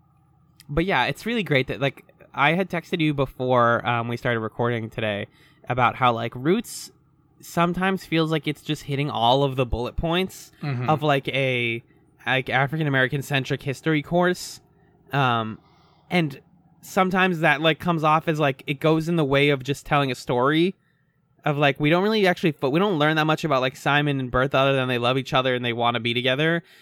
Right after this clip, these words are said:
Speaker 1: We more learn about, like, the people that they read about, the people who, the books that they read, and the world events that are happening around them.
Speaker 2: Yeah.
Speaker 1: And I think that, in a way, though, is part of what's valuable about a miniseries, is that it can
Speaker 2: Definitely,
Speaker 1: be about the
Speaker 2: definitely.
Speaker 1: s-,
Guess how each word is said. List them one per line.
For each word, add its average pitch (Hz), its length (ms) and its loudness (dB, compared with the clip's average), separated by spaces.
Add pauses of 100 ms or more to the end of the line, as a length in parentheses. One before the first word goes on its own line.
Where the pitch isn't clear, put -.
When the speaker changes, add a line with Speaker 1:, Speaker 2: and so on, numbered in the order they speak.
(180)
Speaker 1:
We 156 100 4
more 175 360 4
learn 170 180 4
about, 147 180 2
like, 131 180 -8
the 127 200 -6
people 190 340 -4
that 214 160 -4
they 190 100 2
read 139 320 -2
about, 117 460 0 (320)
the 131 60 -16
people 170 260 -2
who, 151 80 0
the 143 80 0
books 165 240 -2
that 151 140 -2
they 143 120 0
read, 117 360 -4 (260)
and 147 240 2
the 143 100 2
world 139 340 4
events 151 280 2
that 143 80 2
are 131 60 2
happening 131 360 0
around 113 320 -2
them. 170 320 -4 (460)
Speaker 2:
Yeah. 101 240 -8
Speaker 1:
And 165 100 4
I 175 80 4
think 285 380 -4
that, 180 320 -2
in 170 140 0
a 165 60 2
way, 139 320 2
though, 180 440 0 (400)
is 160 180 -2
part 165 320 0
of 170 180 0
what's 160 200 -2
valuable 135 640 2
about 117 320 0
a 110 80 -2
miniseries, 175 1120 -4 (340)
is 147 180 -4
that 139 160 4
it 135 60 4
can 143 180 0
Speaker 2:
Definitely, 117 120 -6
Speaker 1:
be 143 60 2
about 123 340 4
the 120 60 -6
Speaker 2:
definitely. - 40 -6
Speaker 1:
s-, - 340 -20